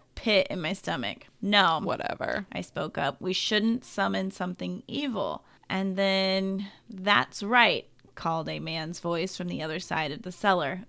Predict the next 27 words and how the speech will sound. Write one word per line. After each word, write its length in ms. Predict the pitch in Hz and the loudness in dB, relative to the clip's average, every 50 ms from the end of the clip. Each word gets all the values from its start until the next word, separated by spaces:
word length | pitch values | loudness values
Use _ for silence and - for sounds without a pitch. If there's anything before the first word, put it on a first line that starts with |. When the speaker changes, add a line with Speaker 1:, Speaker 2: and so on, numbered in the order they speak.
| - - - | -14 -12 -8
Speaker 1:
Uh, 1300 | - 156 143 135 208 208 208 220 220 214 220 220 220 226 226 226 226 226 226 226 226 226 220 220 214 226 - - - - | -6 -4 -2 0 0 2 2 2 2 2 2 2 2 2 4 4 4 6 6 6 6 6 6 6 6 8 8 8 8 6
Speaker 2:
<laughs> 160 | - - - - | 2 -8 -4 0
Speaker 1:
there 140 | 190 190 190 | 2 2 2
were 120 | - 208 | 2 2
no 260 | 208 202 196 220 214 - | 4 4 6 6 6 6
boys 380 | 262 247 240 233 226 226 233 226 - | 6 6 8 8 6 6 4 2 2
or 220 | 202 196 202 208 | 2 4 4 4
men 300 | 196 185 185 190 208 208 | 2 0 0 0 0 0
there. 260 | 180 175 160 160 160 - | -2 -2 -2 -4 -4 -6
Oh 100 | - - | -6 -4
my 140 | 214 190 190 | -4 -4 -4
goodness. 500 | 180 208 220 220 214 202 190 190 - - - 311 302 254 - | -4 -4 -2 -2 0 0 0 -2 -4 -6 -12 -14 -14 -8 -2
We 120 | 196 214 226 | 2 2 4
were 140 | 226 233 - | 8 10 12
home 360 | 339 - 208 196 185 185 180 | 12 12 12 12 10 6 4
alone. 760 | 185 202 226 240 269 302 285 240 175 143 139 135 - 226 - - - - - - - | 4 4 4 6 8 8 8 8 8 6 2 0 -2 -4 -4 -8 -14 -20 -20 -12 -6
Another 380 | 202 202 196 190 202 220 233 226 | -4 -2 0 0 0 0 -2 -2
girl 500 | 214 - 208 196 196 196 196 196 196 - - | -2 0 2 4 4 4 4 4 2 -2 -4
and 240 | - 196 190 185 185 | -4 -2 -2 -2 -2
myself 440 | 185 180 180 - 180 170 170 175 - | -2 -6 -6 -4 -4 -2 -2 -4 -6
heard 280 | - - 170 170 170 170 | -8 -6 -6 -4 -4 -4
it. 220 | 165 156 - - _ - | -4 -6 -6 -6 _ -4
I'll 140 | 180 180 | -2 -2
never 360 | 175 170 170 170 175 170 165 165 | -2 -2 -4 -6 -6 -6 -8 -10
be 240 | - - 170 165 | -8 -8 -8 -8
the 140 | - - 170 | -8 -8 -10
same. 460 | - - - 151 131 80 - - - | -10 -8 -8 -6 -6 -6 -8 -10 -14